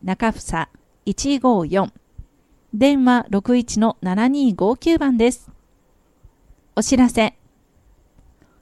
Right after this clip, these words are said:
七月は社会を明るくする運動協調月間。社会を明るくする運動は、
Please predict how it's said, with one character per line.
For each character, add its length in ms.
七 220
月 260
は 300
社 220
会 240
を 80
明 80
る 80
く 120
す 200
る 160
運 260
動 260
協 300
調 260
月 240
間。 240
社 200
会 300
を 200
明 100
る 100
く 120
す 160
る 160
運 140
動 220
は、 240